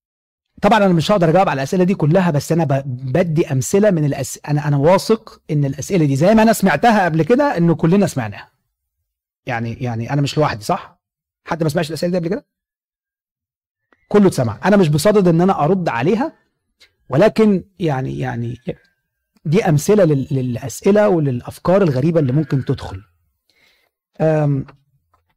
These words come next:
في أفسس أربعة أربعتاشر بيقول: "كي لا نكون فيما بعد أطفالًا مضطربين ومحمولين بكل ريح تعليم بحيلة الناس بمكر إلى مكيدة الضلال". عندما دخلت فكرة التهود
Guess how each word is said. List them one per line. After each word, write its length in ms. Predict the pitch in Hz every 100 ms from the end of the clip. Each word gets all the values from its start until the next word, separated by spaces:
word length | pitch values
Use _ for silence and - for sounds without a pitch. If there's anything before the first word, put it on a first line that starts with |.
| _ _ _ _ _ _ _ -
في 120 | 165
أفسس 320 | 190 233 175
أربعة 280 | 165 151 190
أربعتاشر 680 | 175 147 - 196 - 208 196
بيقول: 640 | 147 135 180 196 170 - _ _ _ _ _ _ -
"كي 180 | 208 214
لا 140 | 156
نكون 380 | 151 - 196 175
فيما 400 | - 196 151 131
بعد 260 | 170 151
أطفالًا 500 | 139 120 - 175 185
مضطربين 640 | 175 143 - 131 127 180 185
ومحمولين 560 | 143 127 123 135 180
بكل 340 | 139 170 160 151
ريح 160 | -
تعليم 500 | - 131 117 165 196
بحيلة 440 | 139 123 185 180 151
الناس 420 | 131 139 185 190 135
بمكر 680 | 127 151 156 - 202 208 - 185
إلى 220 | 180 143
مكيدة 440 | 127 - 190 180 160
الضلال". 420 | 147 135 110 - - _ _ _ _ _ _ _ _ _ _ _ _ _ _ _ _ _ _ -
عندما 320 | 127 135 135
دخلت 360 | 131 - 147 123
فكرة 360 | - - 135
التهود 680 | 127 - 123 185 185 180 _